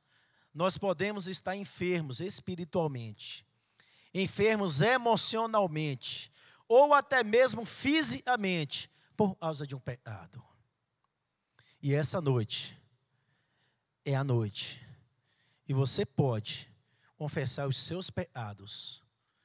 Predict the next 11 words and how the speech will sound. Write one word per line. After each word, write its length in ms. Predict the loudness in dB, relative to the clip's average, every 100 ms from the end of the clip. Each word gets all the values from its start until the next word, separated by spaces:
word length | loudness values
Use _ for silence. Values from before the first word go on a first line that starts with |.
| _ _ _ _ _
diante 460 | -6 -2 0 -2 -4
daquele 420 | -6 -6 -10 -8
e 60 | -10
pode 380 | -2 -2 -2 -6
perdoar. 720 | -10 -10 -12 -16 -20 -20 _ _ _ _ _ _ _ _ -8
Daquele 460 | -6 -6 -6 -6 -8
e 80 | -12
tem 300 | -8 -8 -6
poder 760 | -2 -2 0 0 0 -2 -8 _ _ _ _ _ _ _
para 520 | 2 4 2 0 -4 -10 _ _ _ _ _ -8
perdoar. 520 | -4 -2 -4 -6 -12